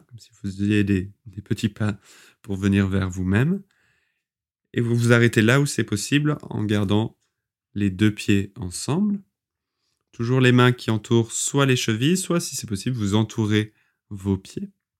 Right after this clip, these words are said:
Si jamais ça fait des douleurs dans les genoux, dans les hanches, trouvez la manière d'adapter cette posture.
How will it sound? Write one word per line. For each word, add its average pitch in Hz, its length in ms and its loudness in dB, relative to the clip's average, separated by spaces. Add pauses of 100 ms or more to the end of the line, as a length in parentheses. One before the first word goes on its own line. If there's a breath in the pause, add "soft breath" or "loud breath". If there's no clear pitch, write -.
(1200)
Si 101 180 -6
jamais 123 240 4
ça 120 160 0
fait - 140 -2
des 98 100 2
douleurs 120 500 4
dans 104 140 0
les 98 120 2
genoux, 98 280 0
dans 104 140 -2
les 98 120 2
hanches, 127 280 2
trouvez 120 520 0 (460 soft breath)
la 104 60 -6
manière 104 280 2
d'adapter 107 480 2
cette 101 220 -4
posture. 101 560 -4